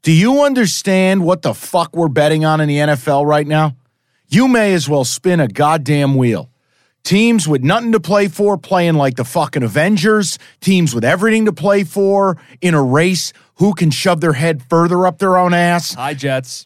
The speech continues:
Speaker 1: You got coaches who don't even know if their team could be eliminated that day.
Speaker 2: Hi,
Speaker 1: Look,
Speaker 2: hi, Commanders.
Speaker 1: like, you got injuries, you got players resting. I just, guys, it's really frustrating right now,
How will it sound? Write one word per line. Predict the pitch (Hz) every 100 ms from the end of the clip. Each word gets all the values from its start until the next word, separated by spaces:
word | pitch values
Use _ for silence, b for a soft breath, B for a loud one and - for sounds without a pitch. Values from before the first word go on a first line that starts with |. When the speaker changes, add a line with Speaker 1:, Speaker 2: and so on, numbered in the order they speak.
| _
Speaker 1:
You | 160
got | 165 170 156
coaches | - 165 202 220 233 233 180 b
who | - 202
don't | 202
even | 196 185
know | 190 185
if |
their | 185 151
team | 190 180
could | 175
be | 160
eliminated | 120 110 175 214 214 208
that | 202 196 143
day. | 202 196 185 170 _
Speaker 2:
Hi, | -
Speaker 1:
Look, | 151 147 - -
Speaker 2:
hi, | 147
Commanders. | 147 160 143 139 143 135 - -
Speaker 1:
like, | 226 233 _ _ _ _ _ _ _ _ _ -
you | 202
got | 190 156
injuries, | 185 240 190 233 226 175
you | 165
got | 135
players | - 156 117 92
resting. | 101 196 220 - 214 202 190 160 b b
I | -
just, | 180 240 - - _ _
guys, | 127 143 175 196 - - _ _ _ _ _ _ _ _ -
it's | 160 156 - _ -
really | 101 147 165 160 156 151 127 _
frustrating | - 165 135 - 131 104 98
right | 92 92
now, | 92 87